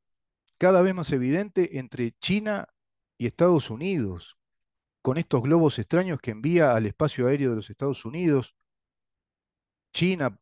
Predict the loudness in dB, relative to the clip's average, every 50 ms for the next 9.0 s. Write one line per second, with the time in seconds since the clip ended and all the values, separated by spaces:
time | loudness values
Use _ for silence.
0 | _ _ -4 -4 -2 -2 -2 -2 2 4 4 4 4 2 -2 -4 -2 -2 -2 0
1 | 0 0 0 -2 -2 -4 -8 -8 -6 -4 -4 -4 -2 -2 -4 -2 -2 -4 -2 -2
2 | -2 -4 -4 -4 -6 -8 -6 -6 -4 -4 -4 -6 -4 -4 -4 -4 -6 -10 -14 -14
3 | -16 _ _ _ _ _ _ _ _ _ _ _ _ _ _ _ _ _ _ _
4 | _ -2 -2 0 0 0 0 2 2 4 4 4 4 2 2 0 -4 -8 -8 _
5 | 0 2 2 2 0 -2 -6 -8 -8 -8 -10 -10 -10 -6 -6 -6 -6 -4 -2 0
6 | 0 2 0 0 -2 -4 -4 -4 -2 -2 -2 -2 -2 0 -2 -4 -4 -4 _ _
7 | _ _ _ _ _ -4 -4 -4 -4 -6 0 2 4 6 6 4 4 2 -2 -4
8 | -4 -6 -8 -6 -6 -6 -4 -6 -6 -6 -8 -10 -4 -4 -4 -2 -2 -4 -4